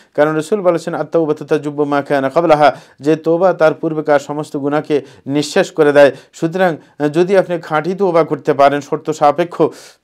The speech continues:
হুম, যে, যে শর্ত সাপেক্ষ তওবা হলো যে আপনি প্রথমত আল্লাহর সামনে লজ্জিত হবেন যে আল্লাহর সৃষ্টি হয়ে যেখানে আল্লাহর ইবাদত করার কথা সেখানে আল্লাহর সাথে নাফরমানি করেছেন, হুম, আল্লাহর বিরুদ্ধে আচরণ করেছেন, এই জন্য আল্লাহর কাছে লজ্জিত হতে হবে।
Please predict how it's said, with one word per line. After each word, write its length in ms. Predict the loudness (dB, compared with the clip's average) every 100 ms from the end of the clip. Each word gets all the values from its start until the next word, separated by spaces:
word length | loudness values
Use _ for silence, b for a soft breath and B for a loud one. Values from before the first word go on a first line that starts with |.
| -16
হুম, 280 | -10 -6 -6
যে, 200 | 0 -2 -2 B -6
যে 160 | -4
শর্ত 300 | -2 -2 -4
সাপেক্ষ 480 | -6 0 0 -2 -6
তওবা 340 | -4 -2 2 2
হলো 240 | 2 0 B B
যে 260 | -14 -2 2
আপনি 320 | 2 0 -6
প্রথমত 460 | -4 -4 -2 -6 -4 -6 B B
আল্লাহর 420 | 0 2 4 2 0 _
সামনে 320 | -8 -4 -2
লজ্জিত 380 | 0 0 0 -2
হবেন 320 | 0 2 0 -2 B 0
যে 100 | 4
আল্লাহর 380 | 4 4 2
সৃষ্টি 380 | 2 -6 -6 -2
হয়ে 220 | 2 2 0 B _
যেখানে 280 | -4 0 2
আল্লাহর 300 | 4 2 0
ইবাদত 400 | 0 0 0 -4
করার 280 | 2 2
কথা 300 | 2 2 2 -2 B
সেখানে 360 | -6 -4 -2 0
আল্লাহর 320 | 2 4 2
সাথে 240 | 0 -6 -2
নাফরমানি 460 | -2 -2 -2 -2
করেছেন, 420 | 2 2 2 -4 -6 b b _ -12
হুম, 120 | 0
আল্লাহর 300 | 0 2 0
বিরুদ্ধে 320 | 0 -2 4
আচরণ 320 | 2 4 0 0
করেছেন, 380 | -2 -2 -4 -8 B B
এই 120 | -2
জন্য 260 | -2 -4
আল্লাহর 420 | -2 0 2 2 2
কাছে 380 | -4 -2 -4 0
লজ্জিত 380 | -2 0 0
হতে 220 | 0 4 4
হবে। 220 | 4